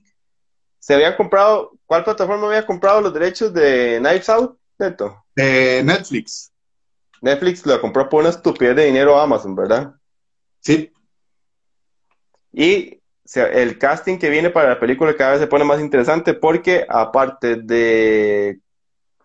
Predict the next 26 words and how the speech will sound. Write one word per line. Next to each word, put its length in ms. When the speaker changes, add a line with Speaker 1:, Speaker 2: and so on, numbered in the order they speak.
Speaker 1:
Daniel 340
Craig, 320
ya 200
hemos 180
anunciado 420
que 80
se 100
uni-, 400
se 120
unía 500
Edward 280
Norton, 680
Dave 240
Bautista 760
y 680
ahora 300
se 100
une 200
también 480
Catherine 420
Hahn, 340
la 340
famosa 460
Agatha 580
de 720
WandaVision. 760